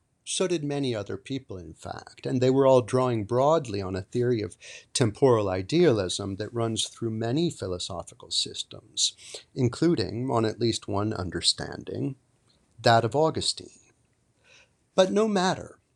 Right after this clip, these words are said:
it's Bill Keene's cartoon version that sticks with me. I love the Sunday funnies. So stupid, so comforting, so warm.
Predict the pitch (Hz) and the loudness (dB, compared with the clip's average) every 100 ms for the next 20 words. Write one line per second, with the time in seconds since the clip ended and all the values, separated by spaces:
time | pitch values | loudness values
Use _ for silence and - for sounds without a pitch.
0 | _ 156 143 - 143 170 165 - 180 170 | _ -2 -2 -2 -2 -2 -4 -4 0 0
1 | 160 - 131 123 - 165 156 135 117 110 | -2 -2 -4 -4 -4 -2 0 0 -2 -2
2 | 101 92 92 104 - - 117 - - 104 | -4 -6 -6 -4 -4 -4 -6 -6 -6 -8
3 | - - 90 101 101 _ _ _ - - | -8 -16 -20 -20 -20 _ _ _ -20 -20
4 | _ _ _ _ - 139 147 151 156 - | _ _ _ _ -2 0 4 2 0 -4
5 | 107 - 98 92 87 85 90 90 85 - | -4 -4 -4 -6 -8 -10 -8 -8 -10 -14
6 | - - - _ _ _ - - 160 151 | -6 -6 -6 _ _ _ -2 2 4 4
7 | - - 127 120 - - - - - _ | 2 2 2 2 2 -10 -18 -20 -20 _
8 | _ - - 156 147 - 113 101 - - | _ -2 2 2 2 -2 -2 -2 -6 -10
9 | - _ _ _ _ _ _ _ _ - | -12 _ _ _ _ _ _ _ _ 0
10 | - 135 120 101 107 101 95 98 | 4 6 4 2 -2 -2 -6 -14